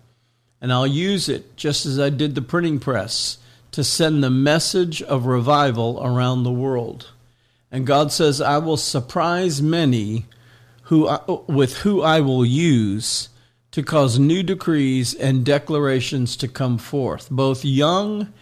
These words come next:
and old. And I will have a unified house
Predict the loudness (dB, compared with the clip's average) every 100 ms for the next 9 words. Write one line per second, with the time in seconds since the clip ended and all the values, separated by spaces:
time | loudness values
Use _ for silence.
0 | _ _ _ -8 -4 -2 0 0 0 0
1 | 0 -2 -8 -12 -20 _ _ _ _ -8
2 | -2 2 4 4 2 2 0 2 2 2
3 | 0 0 2 2 2 2 2 0 -2 -6